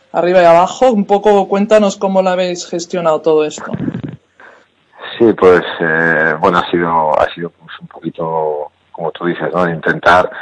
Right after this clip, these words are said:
Speaker 2: eh, ver qué momentos de la preparación del equipo senior podíamos ausentarnos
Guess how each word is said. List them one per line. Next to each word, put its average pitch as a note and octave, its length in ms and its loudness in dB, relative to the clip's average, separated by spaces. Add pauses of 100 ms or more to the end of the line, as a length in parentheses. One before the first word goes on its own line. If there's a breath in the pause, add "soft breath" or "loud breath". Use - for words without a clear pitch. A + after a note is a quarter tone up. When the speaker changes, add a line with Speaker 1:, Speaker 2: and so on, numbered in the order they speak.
(360 loud breath)
Speaker 2:
eh, F#2 200 4
ver F#2 320 4
qué - 120 0
momentos F#2 420 2
de F#2 80 2
la F2+ 80 2
preparación F2+ 600 0
del E2+ 340 0
equipo E2+ 420 -4
senior F2+ 400 0 (320 loud breath)
podíamos F2+ 640 4
ausentarnos F#2+ 680 0